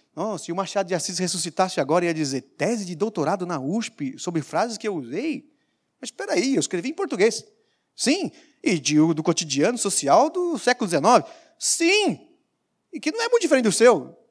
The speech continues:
Sim, mas as pessoas de hoje, se entender Machado de Assis, já é doutor em letras. É o mundo de hoje. Agora, nesse sentido, veio a palavra do Senhor dizendo o que a mesma coisa que disse não é difícil de entender. No versículo dois do capítulo um, diz, "Põe-te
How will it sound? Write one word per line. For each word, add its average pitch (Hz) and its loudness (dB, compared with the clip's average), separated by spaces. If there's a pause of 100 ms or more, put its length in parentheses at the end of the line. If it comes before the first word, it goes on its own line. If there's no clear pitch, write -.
(180)
Sim, 339 0
mas 143 -10
as 135 -10
pessoas 151 -4
de 185 -2
hoje, 139 0 (680)
se - -8
entender 156 0
Machado 151 -4
de 143 -4
Assis, 139 -6
já 131 -6
é 139 -4
doutor 139 -6
em 160 -8
letras. - -12 (2500)
É 196 10
o 214 12
mundo 233 6
de 165 4
hoje. 120 4 (280)
Agora, 160 8
nesse 190 6
sentido, 175 4
veio 156 8
a - 4
palavra 165 8
do - -4
Senhor 165 0
dizendo 190 0
o - 2
que 233 0
a 185 2
mesma 214 0
coisa 220 0
que 202 -6
disse 202 0
não 214 -2
é 233 0
difícil 202 -2
de 165 -6
entender. 180 0
No 156 -4
versículo 190 4
dois 175 6
do 151 -16
capítulo 175 0
um, 196 2
diz, 139 -4
"Põe-te 165 -2